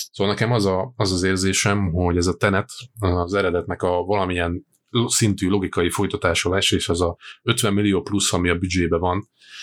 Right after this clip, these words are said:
tehát az eredet százötvenhez képest a Tenet most kétszáz millió, hogy mondtam, azt az ötven millió valószínűleg olyan sztároknak a gázsiára költötték el, akiket nem láttunk eddig az előzetesekben. Lásd, visszatér mondjuk Leonardo DiCaprio vagy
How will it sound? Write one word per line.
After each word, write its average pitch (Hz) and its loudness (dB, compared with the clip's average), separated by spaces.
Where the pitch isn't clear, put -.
tehát 82 -2
az 87 -2
eredet 90 2
százötvenhez 90 0
képest - 0
a 95 -4
Tenet 92 2
most - -8
kétszáz 92 0
millió, 87 2
hogy 85 4
mondtam, 104 0
azt 101 0
az 92 2
ötven 101 0
millió 90 0
valószínűleg 90 0
olyan 87 0
sztároknak 87 0
a 90 -4
gázsiára 87 0
költötték - -2
el, 101 4
akiket 92 -2
nem 87 0
láttunk 82 -4
eddig 85 2
az 80 -2
előzetesekben. 82 0
Lásd, 113 0
visszatér 98 2
mondjuk 87 0
Leonardo 85 2
DiCaprio 90 0
vagy 85 0